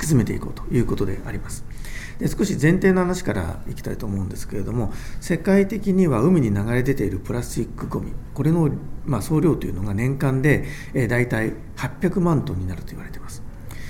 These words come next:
あの、八百万トンといっても、なかなかこの、ピンときませんよね。で、あの、大体東京スカイツリー一基が約四万トンなので、えー、二百基分になると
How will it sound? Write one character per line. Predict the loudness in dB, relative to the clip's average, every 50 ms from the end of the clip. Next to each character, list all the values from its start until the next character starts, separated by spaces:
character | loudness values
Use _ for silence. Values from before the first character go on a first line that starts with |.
| -10 -10 -10 -10 -10 -8 -6
あ | -4
の、 | -4 -2
八 | -2 -4 -4 0
百 | 0 2 2
万 | 4 4 4 4
ト | 4 2
ン | 0
と | 0
い | -2 -4
っ |
て | -2 -2
も、 | -2 -2 -2 -4 -6 -8 -8 -8 -6 -4
な | -2
か | 0 0
な | 0 0
か | 0 0
こ | 2 2 2
の、 | 4 4 4 4 2 0 -2 -4 -6 -4
ピ | -2 -2
ン | 0
と | 0 -2
き | -2 -2
ま | -4 -4
せ | -4 -4 -4
ん | -4 -4
よ | -6 -6
ね。 | -6 -6 -6 -6 -6 -4
で、 | -2 -2 -2 -4 -6 -10 -10 -10 -10 -10 -10 -8 -2
あ | 0 2
の、 | 2 4 4
大 | 4 4 4 4
体 | 4 4 4 4 2 -2 -6 -2 4
東 | 4 4 4 4 4
京 | 6 6 8 8 6
ス | 4 0 -2
カ | 2 2 2
イ | 2 2
ツ | 0 -2 0
リ | 2 2 2 2 0
ー | 0
一 | -2 -2
基 | -2 -4 -4 -2 0 0
が | 0 0 0
約 | 0 -2 -2 -2 -2
四 | -2 0 0 2 2 2
万 | 4 4 2 2 0 0
ト | 0 0
ン | 0 0
な | 0 0 0
の | -2 -2 -2
で、 | -2 -2 0 -2 -2 -4 -8 -10 -8 -6 -6 -2 0
え | 2 2 4 4 4 4 4
ー、 |
二 | 4 4 4
百 | 4 4 2 2 0 -6
基 | -2 -2 0
分 | 2 2 4 4 4
に | 4 4
な | 4 2
る | 2 0
と | -2 -4